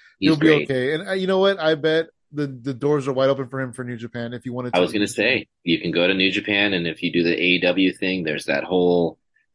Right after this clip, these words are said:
Speaker 1: there's
Speaker 2: There's
Speaker 1: that
Speaker 2: no more
Speaker 1: whole
Speaker 2: Intercontinental title, is there? Th-, that's like, that
Speaker 1: No.
Speaker 2: ca-, that was like, what, a three-year title? <laughs>
Speaker 1: Yeah, they're, they're talking about bringing it back, though.
Speaker 2: Yeah, I'm like, I'm like, "Wait a minute." There
Speaker 1: I
Speaker 2: is no
Speaker 1: hope so.
Speaker 2: inter-,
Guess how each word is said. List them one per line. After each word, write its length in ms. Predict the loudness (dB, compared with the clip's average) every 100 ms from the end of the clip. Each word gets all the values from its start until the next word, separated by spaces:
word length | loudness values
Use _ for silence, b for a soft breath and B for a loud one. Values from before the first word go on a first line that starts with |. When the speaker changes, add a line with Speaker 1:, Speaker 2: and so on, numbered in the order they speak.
| _ 0
Speaker 1:
there's 180 | 2
Speaker 2:
There's 140 | 4 4
Speaker 1:
that 20 |
Speaker 2:
no 60 | 4
more 140 | 4
Speaker 1:
whole 100 | 4
Speaker 2:
Intercontinental 480 | 2 0 0 -2 -4
title, 400 | -2 0 0 0
is 160 | -2 -6
there? 260 | -10 -12 -12
Th-, 140 | -4
that's 260 | -2 -2 0
like, 160 | 0
that 200 | 4 2 2
Speaker 1:
No. 160 | 0
Speaker 2:
ca-, 100 | -2
that 100 | -2
was 120 | 0
like, 160 | 0 0
what, 120 | -2
a 40 | -2
three-year 440 | -4 -6 -4 -6
title? 360 | -4 -6 -6 -12 _ _ _ _ -18
<laughs> 180 | -8 2
Speaker 1:
Yeah, 340 | 4 6 4
they're, 140 | 2 -2 _ 0
they're 140 | 2
talking 280 | 2 0 2
about 180 | 2 2
bringing 180 | 2
it 80 | 2
back, 300 | 0 0 -2
though. 260 | -8 -8 -14 _
Speaker 2:
Yeah, 220 | -4 0 0
I'm 100 | 0
like, 200 | -4 0
I'm 160 | -2 0
like, 180 | -2
"Wait 160 | 0 0
a 60 | 0
minute." 340 | -2 -6 -10 -2
There 120 | 2
Speaker 1:
I 20 | 2
Speaker 2:
is 60 |
no 60 | 2 0
Speaker 1:
hope 80 |
so. 140 | 0
Speaker 2:
inter-, 80 | -6